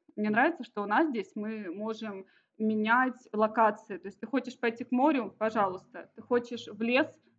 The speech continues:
Пожалуйста. Ты хочешь в горы? Вот там же, где лес. Ты хочешь посмотреть на снег? Не знаю зачем. <laughs> Я за ним не скучаю абсолютно.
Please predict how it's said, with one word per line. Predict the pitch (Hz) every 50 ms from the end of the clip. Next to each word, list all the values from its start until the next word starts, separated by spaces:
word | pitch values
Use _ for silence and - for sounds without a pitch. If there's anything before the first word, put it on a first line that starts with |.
| _ -
Пожалуйста. | 226 226 214 247 233 220 208 185 202 - -
Ты | 214
хочешь | - 240 240 233 247 226 208
в | 220 214
горы? | 233 254 294 311 285 233 190 - - _ -
Вот | 220 220
там | - 233 240 262
же, | 240 240
где | 220 214 240 233
лес. | 208 202 180 - -
Ты | 226
хочешь | 226 262 233 240 - - -
посмотреть | 220 214 - 240 214 - 185 180 -
на | 170 165
снег? | - - 208 233 494 - -
Не | 269 214
знаю | - - 165 165 196 214
зачем. | 233 - - - 349 277 - - - -
<laughs> | 240 - 440 403 - 190 - - 320 311 - - 330 -
Я | 339 294 269 - - 294
за | 339 320
ним | 277 302 269 277
не | 285 339
скучаю | 339 349 - - 330 - - - 254 233 233 220
абсолютно. | 220 - - - 269 254 453 571 - 370 370 381 381